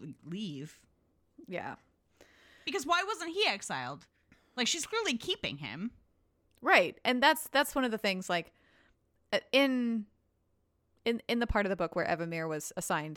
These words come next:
Speaker 2: to Kadau, he, he did a lot of juxtapositioning with Kadau and his sister,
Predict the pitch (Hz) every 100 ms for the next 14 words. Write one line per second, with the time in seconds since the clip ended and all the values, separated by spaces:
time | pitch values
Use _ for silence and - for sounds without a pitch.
0 | - - 156 165 156 151 156 - - -
1 | 220 208 240 247 214 196 185 180 - -
2 | 160 170 156 147 143 - - _ _ -
3 | 180 165 160 160 160 156 208 - 277